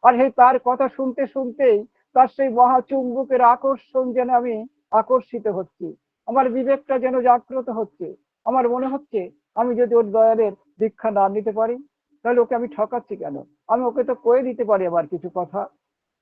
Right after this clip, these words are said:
এটা যখন আমি ভাবলাম, এবার সেদিন যে আমার কাছে আসবে, আমি আমার মনের কথা তার কাছে কিছু কয়ে দেব। ঠিক এইটাই যখন আমি ভাবছি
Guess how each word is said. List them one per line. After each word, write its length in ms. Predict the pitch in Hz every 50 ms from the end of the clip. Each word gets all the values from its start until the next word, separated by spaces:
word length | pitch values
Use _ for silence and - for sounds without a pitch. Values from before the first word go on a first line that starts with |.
| _
এটা 220 | - 190 185 202 190
যখন 240 | 185 185 - 190 185
আমি 140 | 185 190 170 -
ভাবলাম, 440 | 156 160 175 196 185 160 151 147 - _ _ _ _ _ _ _ _ _ _ _ _
এবার 240 | - 175 175 185 185 185 -
সেদিন 260 | 190 190 202 196 180
যে 120 | 180 202
আমার 240 | 202 196 196 196 190
কাছে 260 | 190 202 196 - 214
আসবে, 440 | 196 185 190 185 185 180 226 262 349 - _ _ _ _ _ _ _ -
আমি 180 | 185 196 208
আমার 240 | 185 170 190 185 180
মনের 320 | 180 170 175 180 196 190 165
কথা 300 | - 180 175 - 190 180
তার 220 | 185 180 175 160
কাছে 240 | 151 175 165 180 175
কিছু 260 | 143 185 170 180 175 - _
কয়ে 220 | - 143 143 147
দেব। 280 | 143 139 135 139 139 139 _ _ _ _ _ _ _ _ _ _ _ _ _ _ _ _ _ _ _ _ _ -
ঠিক 160 | 240 247 208
এইটাই 360 | 247 247 262 - 285 285 285
যখন 260 | 262 277 277 294 277
আমি 160 | 285 269 262
ভাবছি 680 | 226 190 202 220 220 202 - - 269 277 262 202 190